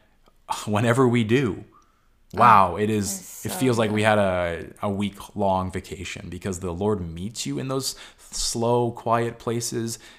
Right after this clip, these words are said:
Speaker 1: and he refuels you in those slow, quiet places. And I think that's why with addiction, it's so hard for people to love God or understand God's love,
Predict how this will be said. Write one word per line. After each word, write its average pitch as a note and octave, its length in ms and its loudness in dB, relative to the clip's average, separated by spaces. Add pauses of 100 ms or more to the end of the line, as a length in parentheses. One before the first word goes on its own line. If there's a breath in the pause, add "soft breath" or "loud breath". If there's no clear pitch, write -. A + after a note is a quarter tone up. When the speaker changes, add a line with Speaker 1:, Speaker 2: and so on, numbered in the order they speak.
Speaker 1:
and G2 140 -8
he A2 160 -4
refuels G2 800 -6
you E2+ 160 -6
in F2 120 -8
those E2+ 160 -8
slow, E2+ 420 -8 (160 loud breath)
quiet E2+ 400 -4
places. E2+ 340 -8
And G#2 80 0
I - 20 2
think C3 140 -2
that's A#2 140 -2
why F#2 320 2
with F#2 160 -2
addiction, F2 400 -4
it's E2 100 -10
so G2 160 -4
hard F#2 260 -2
for - 80 -8
people F#2 260 -6
to F2 80 -6
love E2+ 420 -4
God F2 340 -2
or F2+ 140 -2
understand F#2 480 -6
God's A2 240 -2
love, D3 400 2